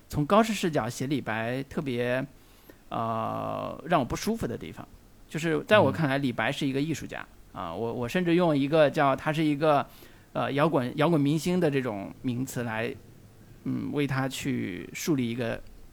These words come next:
Speaker 1: 更现代的形象。就是他是一个艺术家，
Speaker 2: 嗯。
Speaker 1: 他的人生是一个艺术家的人生。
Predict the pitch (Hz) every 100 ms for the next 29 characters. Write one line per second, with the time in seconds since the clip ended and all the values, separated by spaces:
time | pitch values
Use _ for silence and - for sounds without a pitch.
0 | - 180 139 127 - 127 143 120 104 -
1 | - 101 - - - - - - 165 160
2 | 151 202 202 180 226 - 117 104 98 -
3 | 175 175 147 120 139 151 156 - 143 131
4 | 135 180 131 139 160 151 87 - 101